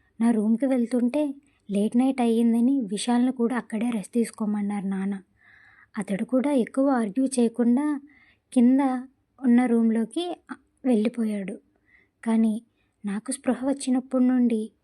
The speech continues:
విశాల్లో నేను ఈ బిహేవియర్ని కొత్తగా చూస్తున్నాను.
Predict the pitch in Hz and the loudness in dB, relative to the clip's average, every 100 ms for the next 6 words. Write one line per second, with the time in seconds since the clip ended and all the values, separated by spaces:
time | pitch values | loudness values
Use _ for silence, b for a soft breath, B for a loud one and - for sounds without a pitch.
0 | 214 214 254 254 262 247 240 240 247 220 | -8 -4 -2 0 0 0 2 2 2 0
1 | 214 220 _ b b b b _ 254 247 | -2 -8 _ b b b b _ 0 2
2 | 226 214 247 247 226 269 277 240 - 233 | 2 2 0 0 2 0 -2 -6 -4 -4
3 | 277 277 233 - 220 208 202 190 | -2 -2 -4 -2 -2 -2 -4 -6